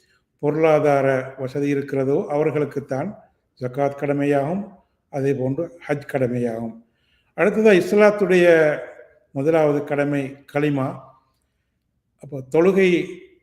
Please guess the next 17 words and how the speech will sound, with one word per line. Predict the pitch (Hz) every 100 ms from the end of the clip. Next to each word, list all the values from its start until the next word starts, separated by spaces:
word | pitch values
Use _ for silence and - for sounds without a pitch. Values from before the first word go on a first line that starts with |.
| _ -
நிறைவேற | 139 151 151 151 143
வேண்டும் | 139 135 123
என்று | 127
சொன்னால் | 123 135 127 127 151 -
அந்த | 139 131
களிமா | 123 143 143 143
இருக்க | 131 127 139
வேண்டும். | 135 135 135 160 185 - _ _ _ _ _
எனவே | 151 139 147 202 - -
அதுவும் | - 135 143
இங்கே | 135 135
குறிப்பிடப்படவில்லை. | 131 131 131 131 131 127 127 123 120 120 156 190 - _ _ _ _
களிமா | 151 175 180 165 156 - - - _
ஒருவரிடத்தில் | - 143 151 151 147 147 139
இருந்தால்தான் | 135 143 139 127 127 135 185
தொழுகை | - 151 147 156
நிறைவேறும். | 135 131 127 120 117